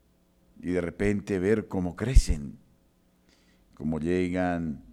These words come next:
a su primera adolescencia,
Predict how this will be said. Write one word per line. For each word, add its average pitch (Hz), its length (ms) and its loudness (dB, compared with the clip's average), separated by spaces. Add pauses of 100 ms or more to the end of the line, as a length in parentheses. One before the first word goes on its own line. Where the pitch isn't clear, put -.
(500)
a 78 140 -10
su 78 220 -10
primera 82 920 -2
adolescencia, 85 920 -4